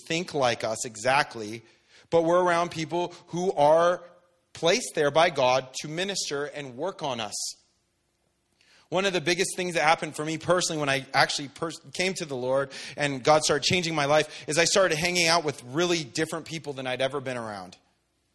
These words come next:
And that was weird 'cause it was kinda like, "You, we don't have anything in common but the Lord."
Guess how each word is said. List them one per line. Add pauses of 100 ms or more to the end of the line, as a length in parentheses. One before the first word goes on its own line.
(140)
And
that
was
weird (340)
'cause
it
was
kinda
like,
"You,
we
don't
have
anything
in
common
but
the
Lord."